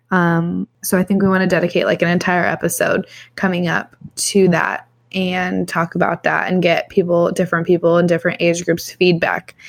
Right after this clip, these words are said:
But on a little bit of a lighter note, we do know that as much as we try to not talk about, um, world topics so much, negative world topics and politics and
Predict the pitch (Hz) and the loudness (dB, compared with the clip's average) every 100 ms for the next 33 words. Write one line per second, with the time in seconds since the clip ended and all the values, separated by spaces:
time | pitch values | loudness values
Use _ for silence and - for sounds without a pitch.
0 | - - - - _ - 233 190 202 - | -20 -18 -18 -18 _ 0 2 2 0 -2
1 | 294 285 269 233 220 208 202 196 202 208 | 0 2 2 2 2 2 2 2 2 2
2 | 196 175 180 175 180 269 - - - _ | 2 0 -2 -2 0 -2 -2 -12 -18 _
3 | 226 202 185 220 220 214 214 208 - 208 | 2 2 0 0 4 4 4 2 0 -4
4 | 196 190 190 190 190 208 - 190 202 185 | 0 0 -2 -4 -6 -8 -12 -4 0 2
5 | 180 175 180 - _ _ - 202 202 190 | 2 2 -2 -6 _ _ -6 -2 -2 -4
6 | - 208 208 190 185 185 - - - 202 | -2 0 0 0 2 0 -2 -10 -4 2
7 | 190 185 180 185 185 175 - 185 175 196 | 4 4 2 0 2 0 0 -2 -2 0
8 | 185 180 175 - _ 175 170 175 170 175 | 2 2 0 -4 _ -4 -4 -4 -4 -6
9 | 185 180 _ _ 190 185 208 - 247 240 | -8 -12 _ _ 0 0 0 0 0 2
10 | 247 240 240 - - - 240 233 233 233 | 2 2 -2 -10 -10 -4 0 4 4 2
11 | 233 - 208 185 180 208 208 214 208 - | -2 -10 0 2 4 2 4 4 4 2
12 | 202 208 196 196 - - 175 175 175 175 | -2 2 0 0 -8 -8 -6 -6 -8 -8
13 | 185 180 - 180 175 - - 180 175 170 | -6 -8 -8 -10 -8 -12 -12 -12 -10 -10
14 | 170 170 170 | -8 -10 -12